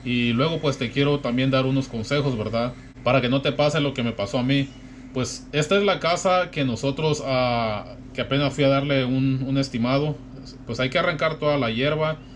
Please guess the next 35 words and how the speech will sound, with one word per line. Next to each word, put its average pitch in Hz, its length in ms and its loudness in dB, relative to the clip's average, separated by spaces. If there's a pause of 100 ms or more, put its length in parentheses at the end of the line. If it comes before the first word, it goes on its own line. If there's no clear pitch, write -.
(280)
ah, 110 760 0 (100)
como 107 200 -6
siempre 127 280 0
lo 123 120 2
he 120 60 0
dicho, 131 300 0 (180)
arrancar 104 600 -2
toda 120 200 0
la 110 140 2
hierba. 120 360 0
Luego 113 280 -2
las 104 180 0
más 110 140 0
pequeñitas, 110 640 -4
pues - 320 -8 (400)
tratar 104 460 0
de, 101 500 0 (260)
de 110 120 -2
sprayarlas, 113 580 0
¿verdad? 104 340 -2 (420)
Y 117 120 0
pues 123 300 0
ahora 135 240 2
sí 131 160 -2
que 127 420 0
todo 131 200 2
lo 120 120 2
seco. 147 560 -2
Aquí 107 260 -2
el 139 80 4
señor 127 300 0
sí 127 140 -4
quiere 127 200 -2
una 127 240 0
trimeada 123 560 0